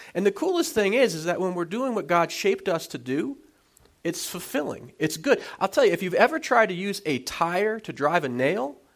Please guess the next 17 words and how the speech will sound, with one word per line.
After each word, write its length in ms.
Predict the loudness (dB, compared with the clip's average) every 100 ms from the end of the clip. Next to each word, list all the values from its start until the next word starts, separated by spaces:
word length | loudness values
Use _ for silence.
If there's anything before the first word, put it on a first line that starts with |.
| -8
it's 120 | -8
frustrating, 680 | -6 -4 -4 -4 -4 -2 -2
isn't 180 | -4 -4
it? 180 | -8 -10 -20 _ _ _ _ _ _ _ _ _ _ 2
I've 160 | 2 4
never 200 | 2 4
done 280 | 4 4
that, 180 | 2 2
but 80 | 6
I 80 | 8
can 140 | 8
imagine 380 | 6 8 6 4
it 80 | 2
would 120 | 2
be 80 | 2
very 280 | 6 6 6
frustrating. 720 | 2 0 0 0 -2 -4